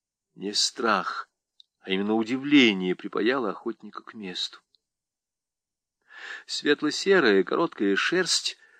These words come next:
покрывала могучее тело с грудью более объемистой, чем у носорога. Руки очень толстые, не длинные. «Оно и понятно», — сообразил Селезнев.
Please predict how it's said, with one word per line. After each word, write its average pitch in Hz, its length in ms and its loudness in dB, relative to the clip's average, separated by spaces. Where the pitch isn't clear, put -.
покрывала 170 500 4
могучее 170 540 0
тело 160 380 6
с 135 80 -4
грудью 143 460 2
более 147 420 8
объемистой, 147 760 4
чем 143 320 -2
у 143 80 -4
носорога. 113 880 4
Руки 123 320 -8
очень 95 280 -8
толстые, 135 640 -6
не 101 200 -4
длинные. 95 720 -4
«Оно 110 280 -8
и 147 60 -6
понятно», — 110 760 -4
сообразил 98 560 -4
Селезнев. 95 560 -4